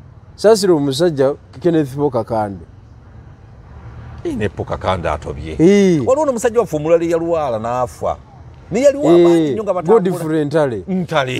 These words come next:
Speaker 1: Ii.
Speaker 2: Ntale.
Speaker 1: Oyo yafa. Yafa
Speaker 2: Hmm?
Speaker 1: tawuuse ku supu.
Speaker 2: Ntale naye yalwana.
Speaker 1: Yali mulwanyi.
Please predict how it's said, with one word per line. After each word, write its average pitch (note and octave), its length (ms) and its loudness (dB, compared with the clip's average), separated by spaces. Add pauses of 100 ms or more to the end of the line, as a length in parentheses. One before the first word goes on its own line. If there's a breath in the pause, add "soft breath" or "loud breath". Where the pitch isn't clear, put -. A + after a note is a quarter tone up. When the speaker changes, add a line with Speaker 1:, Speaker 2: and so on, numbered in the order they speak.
Speaker 1:
Ii. F#3+ 600 4 (380)
Speaker 2:
Ntale. D#3+ 600 -6 (160)
Speaker 1:
Oyo F3 220 6
yafa. D#3+ 540 2 (720)
Yafa D3 140 0
Speaker 2:
Hmm? G#3 100 2
Speaker 1:
tawuuse E3+ 460 4
ku C#3 140 -8
supu. - 300 -12 (440)
Speaker 2:
Ntale D#3 360 -4
naye C3+ 160 -2
yalwana. A#2 560 2
Speaker 1:
Yali D3 240 2
mulwanyi. C3 840 0